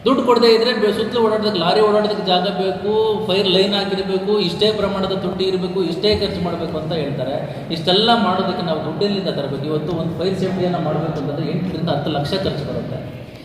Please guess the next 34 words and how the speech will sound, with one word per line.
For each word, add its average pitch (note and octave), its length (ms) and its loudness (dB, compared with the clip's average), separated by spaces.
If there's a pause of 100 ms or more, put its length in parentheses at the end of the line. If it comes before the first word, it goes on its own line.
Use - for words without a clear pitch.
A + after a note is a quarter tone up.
(140)
ಈಗಾಗಲೇ G#3 360 4
ಕಟ್ಟಿರೋಂಥ C4 760 2
ಬಿಲ್ಡಿಂಗ್ಗೆ A3+ 540 2
ಆಯ್ತು, G#3+ 380 2
ಬಿಲ್ಡಿಂಗ್ A3 340 2
ಫಿಟ್ನೆಸ್ G3+ 340 0
ಈಗ F#3+ 380 0
ಯಾವುದೋ G#3 300 4
ಕಂಬಿ G3+ 320 0
ಇಷ್ಟೇ G#3 260 0
ಹಾಕಿ G3+ 360 0
ಇರಬೇಕು F#3 360 -2
ಅಂತ F3+ 100 -2
ಇದೆ. D3+ 580 -2
ಈಗ G3+ 80 2
ಹೊಸದಾಗಿ A#3+ 480 4
ನಾವು G#3 200 2
ಕಂಬಿ A3 300 2
ಎಲ್ಲಿ G3 260 0
ಸೇರ್ಸೋಣ G#3 320 2
ಕಟ್ಟಡಗಳಿಗೆ? D#3+ 1000 -2
ತಾವು D#3+ 140 0
ದಯಮಾಡಿ F3 580 -2
ನಮಗೆ, C#3+ 600 -2 (460)
ಆ, C#3+ 60 -8 (580)
ದಾರಿ E3+ 200 2
ಹೇಳ್ಕೊಡಿ C#3 1040 -2
ಅಂತ D3+ 180 -6
ಶಿಕ್ಷಣ F3 280 -4 (520)
ಸಚಿವರನ್ನ D#3+ 400 -2
ನಾವು C#3 120 0
ಆಗ್ರಹ C3 300 -2
ಮಾಡ್ತಾ C3+ 280 -2
ಇದ್ದೀವಿ. A#2 560 -6